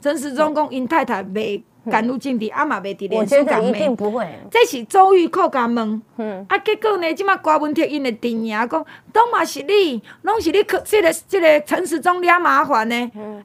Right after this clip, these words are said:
Speaker 1: 欸，我问你好无？听众朋友，陈时中敢有主动讲因某安怎？搁再讲，伊是讲某，但是我爱讲，都有人足奇怪，家跳出来，什么人？是什么人？
Speaker 2: 对号入座的那种。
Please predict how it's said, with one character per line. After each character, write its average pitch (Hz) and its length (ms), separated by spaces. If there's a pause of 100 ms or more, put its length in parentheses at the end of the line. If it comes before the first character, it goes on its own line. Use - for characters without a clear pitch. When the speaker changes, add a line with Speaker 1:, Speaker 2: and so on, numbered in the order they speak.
Speaker 1:
欸， 294 80
我 403 200
问 262 200
你 302 160
好 294 120
无？ 208 220
听 302 240
众 349 160
朋 254 180
友， 254 300 (460)
陈 339 180
时 339 140
中 403 200
敢 392 140
有 320 80
主 233 160
动 220 180
讲 294 160
因 254 80
某 262 140
安 240 240
怎？ 208 180 (220)
搁 440 140
再 427 180
讲， 392 180
伊 359 80
是 - 80
讲 381 200 (180)
某， 370 340 (280)
但 269 160
是 247 100
我 302 80
爱 311 140
讲， 269 180 (260)
都 359 100
有 320 180
人 359 180
足 427 120
奇 330 180
怪， 269 160
家 247 180
跳 240 220
出 262 80
来， 240 60
什 440 120
么 427 100
人？ 320 280 (240)
是 - 160
什 - 80
么 311 60
人？ 285 80
Speaker 2:
对 349 60
号 269 180
入 254 240
座 208 240
的 185 100
那 190 160
种。 262 240